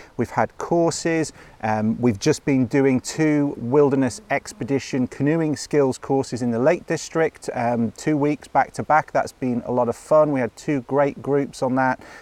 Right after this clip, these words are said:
and people learnt a lot on those. Um, really, really good programs that Ray Goodwin and I have just run, and I'm literally on my way back down to Sussex from there at the moment as I record this. I just thought I'd stop off and, and have a hike today.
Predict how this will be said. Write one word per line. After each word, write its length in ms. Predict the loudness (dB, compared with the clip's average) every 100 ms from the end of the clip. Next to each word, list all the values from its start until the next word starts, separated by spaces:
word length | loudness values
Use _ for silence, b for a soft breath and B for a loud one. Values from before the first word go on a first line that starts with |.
| B
and 200 | -4 -2
people 360 | -2 -4 -6 -8 B B 0
learnt 440 | 4 6 6 4
a 40 |
lot 280 | 2 2 2
on 100 | 0
those. 480 | 4 4 4 2 -4 -4
Um, 460 | -2 0 0 -2 -6 -6
really, 340 | 0 2 4
really 220 | 4 2
good 280 | 2 2 2
programs 560 | 2 4 6 4 2 2
that 140 | -4
Ray 260 | -2 2 2
Goodwin 300 | 2 0 0
and 100 | 2
I 140 | 4
have 80 | 2
just 220 | 0 -6
run, 400 | 2 6 6 4 B B B B
and 240 | 0 2 2
I'm 180 | 4 4
literally 460 | 2 0 0 0 2
on 200 | 4 6
my 220 | 6 6
way 260 | 6 6 4
back 420 | 4 2 2 -2 -12 -2
down 400 | 2 4 4 2
to 140 | -2 -6
Sussex 640 | -2 -2 0 -4 -4 -18 -20
from 480 | -12 2 2 4
there 340 | 2 2 2 0
at 180 | -4 -6
the 60 | 4
moment 340 | 6 6 2
as 140 | -2 -2
I 20 |
record 400 | -2 0 0 4
this. 240 | 2 0
I 100 | -6
just 140 | -8 -4
thought 140 | -2
I'd 140 | -2
stop 340 | -4 -2 0 2
off 240 | 0 0
and, 160 | -6 -6
and 120 | -6
have 180 | -4 -2
a 60 | 0
hike 320 | 2 0 -2
today. 320 | -4 -2 -2